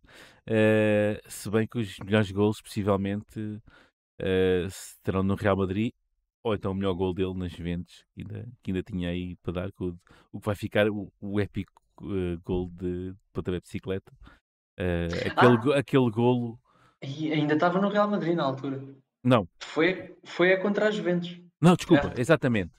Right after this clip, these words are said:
Speaker 1: Peço desculpa.
Speaker 2: <laughs> Foi no
Speaker 1: Eh,
Speaker 2: ano antes de ir para as
Speaker 1: foi no
Speaker 2: Juventus,
Speaker 1: ano antes de
Speaker 2: foi
Speaker 1: ir.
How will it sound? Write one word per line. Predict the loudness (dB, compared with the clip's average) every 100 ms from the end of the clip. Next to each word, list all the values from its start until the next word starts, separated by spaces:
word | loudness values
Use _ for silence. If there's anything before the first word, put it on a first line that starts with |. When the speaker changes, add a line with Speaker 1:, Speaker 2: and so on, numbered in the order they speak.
| _
Speaker 1:
Peço | -8 -8
desculpa. | -12 -6
Speaker 2:
<laughs> | -4 -4 -8
Foi | -8 2 6 8
no | 8 6
Speaker 1:
Eh, |
Speaker 2:
ano | 6
antes | 4 2
de | 0
ir | 2
para | 4 2
as | 2
Speaker 1:
foi | 0
no | 2
Speaker 2:
Juventus, |
Speaker 1:
ano | 2
antes | 0
de |
Speaker 2:
foi | 0 -4
Speaker 1:
ir. | -4